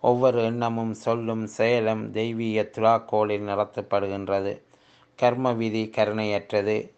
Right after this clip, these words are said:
உலகில் செயல்கள் காரண காரியத்தோடு தான் நிகழ்கின்றன. இது ஒழுங்காக நடக்கும். நாம் இப்பொழுது செய்வதற்கும் எதிர்காலத்தில் செய்வதற்கும் தொடர்புண்டு. நம் விதியை நாமே உருவாக்குகின்றோம்.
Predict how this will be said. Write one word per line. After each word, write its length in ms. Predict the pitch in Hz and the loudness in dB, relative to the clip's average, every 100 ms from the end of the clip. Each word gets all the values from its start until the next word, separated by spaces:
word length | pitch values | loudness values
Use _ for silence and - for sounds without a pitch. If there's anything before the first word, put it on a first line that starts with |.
| _ | _
உலகில் 460 | 117 117 113 113 104 | -2 0 0 0 -6
செயல்கள் 680 | - 123 123 117 113 110 107 | -2 2 2 0 -2 -2 2
காரண 440 | 113 113 110 107 | 4 4 2 -4
காரியத்தோடு 920 | 113 110 110 110 107 - 104 104 104 | 0 2 2 -2 -4 -2 -2 0 -4
தான் 280 | 101 107 104 | 0 -2 0
நிகழ்கின்றன. 680 | 98 101 101 98 98 95 98 - _ - - _ _ _ - | -4 -6 -6 -6 -4 -4 -6 -10 _ -20 -20 _ _ _ -4
இது 280 | 120 127 113 | 0 2 4
ஒழுங்காக 580 | 110 123 117 113 107 | 4 4 6 6 6
நடக்கும். 540 | 107 101 101 - 107 101 - 143 | 0 2 0 0 -6 -6 -12 -16
நாம் 460 | 113 117 120 117 - | -8 -4 -4 -6 -10
இப்பொழுது 600 | 123 123 - 127 120 113 | -10 -8 2 2 2 -4
செய்வதற்கும் 840 | 107 120 120 120 117 117 117 113 113 | -4 -4 0 0 0 -4 -4 -4 -4
எதிர்காலத்தில் 760 | 113 123 117 117 113 113 104 - | -2 -2 2 4 2 -2 -10 -4
செய்வதற்கும் 680 | 117 113 117 113 - 110 104 | -2 0 0 0 -2 -8 -4
தொடர்புண்டு. 680 | 110 104 104 98 101 98 101 - _ _ _ _ | 0 2 0 -2 -6 -6 -8 -10 _ _ _ _
நம் 220 | 117 123 | -2 0
விதியை 420 | 117 117 120 120 | -2 -2 0 0
நாமே 440 | 110 110 117 117 113 | 2 0 0 0 -2
உருவாக்குகின்றோம். 1000 | 107 104 104 104 - 104 104 98 101 | -2 4 4 4 -2 -8 -4 -2 -2